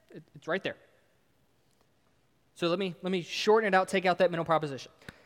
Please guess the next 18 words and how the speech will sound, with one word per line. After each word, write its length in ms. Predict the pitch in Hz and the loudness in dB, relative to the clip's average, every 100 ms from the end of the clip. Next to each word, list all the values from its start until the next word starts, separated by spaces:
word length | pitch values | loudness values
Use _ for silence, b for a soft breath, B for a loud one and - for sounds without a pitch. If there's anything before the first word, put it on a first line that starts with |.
| B - | B -6
"And 180 | 175 | 0
without 460 | 165 220 240 254 247 | 8 8 10 8 6
faith, 340 | - 202 190 - | 4 4 4 4
it 100 | 196 | 2
is 140 | 175 | 4
impossible 640 | 190 - 190 220 220 220 214 | 0 2 4 4 2 2 2
to 80 | |
please 460 | 202 196 208 226 - | 0 0 2 2 0
him, 300 | 185 160 156 b b | -2 -2 -4 b b
for 240 | - 202 175 | 2 4 4
whoever 480 | 190 185 208 226 | 2 4 4 4
would 180 | 233 196 | 4 2
draw 540 | 143 175 190 220 226 214 - | 0 0 4 6 4 0 -6
near 280 | 196 202 214 | 0 4 2
to 120 | 214 | 2
God 300 | 190 180 175 | 4 6 6
must 420 | 170 180 214 220 208 | 4 4 4 2 4
believe 520 | 220 190 180 170 | 4 6 4 2